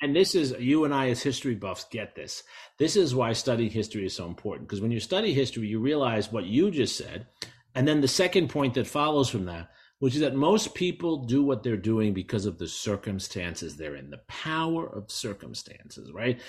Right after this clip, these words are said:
I always tell my students, "Don't overrate your will above the circumstances you live in." We could change the circumstances a little bit and you'd be in a totally different place doing totally different things.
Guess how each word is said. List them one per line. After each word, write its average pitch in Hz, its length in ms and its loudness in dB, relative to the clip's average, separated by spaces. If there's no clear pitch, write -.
I 117 140 2
always 180 200 10
tell 156 200 2
my 135 160 4
students, 98 460 0
"Don't 151 320 4
overrate 131 880 4
your 147 320 6
will 117 560 6
above 123 420 2
the 117 120 2
circumstances 98 840 -2
you 87 80 -2
live 82 220 -4
in." 71 100 -14
We 117 100 2
could 120 160 4
change 160 240 2
the 160 80 2
circumstances 131 640 2
a 123 60 2
little 135 140 4
bit 139 100 2
and 107 100 2
you'd 117 140 4
be 117 80 4
in 110 60 4
a 104 60 2
totally 160 480 2
different 131 380 2
place 127 340 2
doing 110 320 6
totally 131 560 6
different 101 460 0
things. 82 340 -8